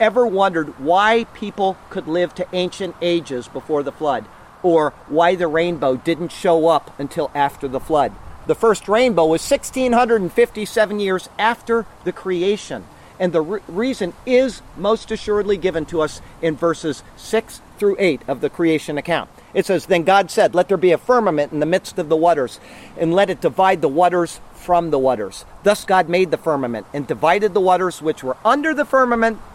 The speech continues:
from the waters which were above the firmament. And it was so. And God called the firmament heaven.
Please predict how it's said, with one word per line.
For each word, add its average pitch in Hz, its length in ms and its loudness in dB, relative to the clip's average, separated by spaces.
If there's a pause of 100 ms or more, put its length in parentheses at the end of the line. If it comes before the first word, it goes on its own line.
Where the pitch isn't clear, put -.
(520)
from 214 220 2
the 190 80 4
waters 175 440 2
which 170 220 0
were 180 120 4
above 160 300 2
the 131 100 -2
firmament. 123 460 -4 (240)
And 160 140 2
it 147 80 0
was 156 120 2
so. 135 380 2 (220)
And 160 140 0
God 156 220 2
called 233 360 2
the 233 80 0
firmament 190 500 -2 (220)
heaven. 131 400 0